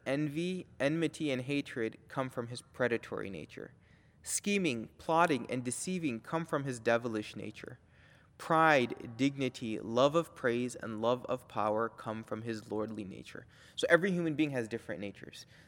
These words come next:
There's a predatory nature, an animalistic nature, a devilish nature, and a lordly nature. These things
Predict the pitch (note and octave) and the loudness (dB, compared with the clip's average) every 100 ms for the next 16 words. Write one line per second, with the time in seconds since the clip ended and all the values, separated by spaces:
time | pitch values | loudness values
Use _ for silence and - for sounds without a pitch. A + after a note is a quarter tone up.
0 | - C3+ B2+ - - D3+ E3 F#3 E3+ E3 | -2 4 4 2 2 2 2 0 0 0
1 | - E3+ - C3+ C#3 C3+ B2 D3 - E3 | 0 -2 0 2 2 2 0 -2 -4 -4
2 | D3 D3 D3 - A#2+ C3 D3+ D3+ C#3+ C3+ | -4 -2 -2 2 4 4 4 2 -2 -6
3 | - A#2 A2 A2+ A#2 A#2 G#2 F#2+ - - | -4 -4 -2 -2 -2 -4 -8 -10 -12 -16
4 | - - D#3+ G3+ G#3 - F#3 F#3+ F#3+ C#3+ | -18 -6 0 2 2 0 0 2 0 -4